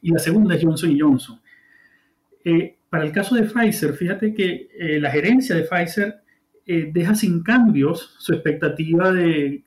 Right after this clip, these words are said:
crecimiento en las ventas, eh, manteniéndola en alrededor de cuarenta y dos coma tres, eh,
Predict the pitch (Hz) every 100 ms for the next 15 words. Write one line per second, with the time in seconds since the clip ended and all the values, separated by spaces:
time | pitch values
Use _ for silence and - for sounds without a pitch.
0 | _ 151 139 147 143 170 180 180 208 175
1 | 139 220 247 - _ _ _ _ _ _
2 | _ _ _ _ _ - 160 151 147 151
3 | 147 151 151 151 160 175 170 156 135 -
4 | - 170 143 147 139 - 147 143 135 139
5 | 151 151 - 143 139 139 139 139 - _
6 | _ _ _ _ _ 165 151 139 143 143
7 | 143 - 175 156 147